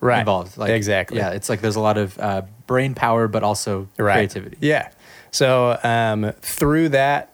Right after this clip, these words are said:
Speaker 1: you know, just kinda as you're walking through classes, how quickly you pick up things, the feedback that you get from professors or your classmates, and like, "Hey, man, come listen to this. What do you think? Give me some feedback."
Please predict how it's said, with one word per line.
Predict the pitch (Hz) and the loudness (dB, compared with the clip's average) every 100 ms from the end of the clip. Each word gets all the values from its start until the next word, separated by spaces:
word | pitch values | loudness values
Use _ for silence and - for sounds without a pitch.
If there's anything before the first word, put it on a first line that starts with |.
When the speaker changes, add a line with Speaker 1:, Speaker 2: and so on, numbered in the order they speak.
| _ | _
Speaker 1:
you | 123 | 0
know, | 123 120 | 0 0
just | 120 - | -2 0
kinda | 135 131 | 0 2
as | 123 120 | 2 0
you're | 120 | 0
walking | 113 113 135 120 | 2 2 0 -2
through | 117 | -2
classes, | 117 110 110 123 110 | 0 0 0 -2 0
how | 113 | -2
quickly | - 165 151 143 | 0 0 0 -2
you | 131 | -2
pick | 120 127 | -4 0
up | 127 123 | 0 0
things, | - 127 127 123 117 - | -2 0 0 0 -4 -6
the | 131 | -6
feedback | 110 - 131 127 123 117 | -6 -4 0 2 2 0
that | 120 | -4
you | 113 107 | -4 0
get | 117 | 0
from | - 110 | 0 -4
professors | 104 113 110 117 113 107 | 0 0 0 0 0 0
or | 104 | -2
your | 101 | -2
classmates, | - 107 101 - 107 107 - | 0 0 0 -2 -2 -2 -2
and | 104 101 104 | -4 -4 -2
like, | 101 95 | -2 -2
"Hey, | - 107 | -2 0
man, | 104 104 101 | 0 -2 -2
come | 107 107 | -2 0
listen | 104 - | -2 -2
to | 101 | 0
this. | 104 98 | 0 -2
What | 110 | -4
do | 101 | -6
you | 98 | -4
think? | 107 98 - | -4 -4 -4
Give | 101 | -6
me | |
some | 95 95 | -6 -8
feedback." | - 98 95 95 95 - | -6 -4 0 0 0 -4